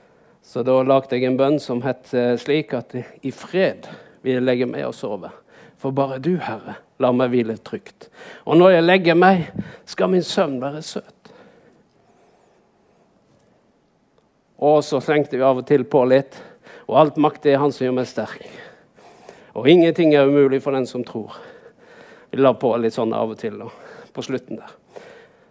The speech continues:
Så jeg fant ut at jeg kan ikke lære mine barn at Gud, altså hver eneste kveld så skal de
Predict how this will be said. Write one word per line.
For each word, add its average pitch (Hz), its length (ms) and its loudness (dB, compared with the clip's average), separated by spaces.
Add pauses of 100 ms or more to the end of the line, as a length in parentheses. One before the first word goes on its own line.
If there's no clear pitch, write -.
(160)
Så 220 480 6 (1120)
jeg 190 140 -2
fant 220 180 4
ut 226 80 2
at 202 80 0
jeg 214 80 2
kan 220 220 4
ikke 190 200 0 (380)
lære 165 560 4
mine 156 320 2
barn 151 400 0 (1400)
at - 240 -10
Gud, 139 460 -4 (260)
altså 160 240 -4
hver 180 300 6
eneste 143 340 -4
kveld 139 320 0
så 175 80 -6
skal 160 240 -2
de 160 160 2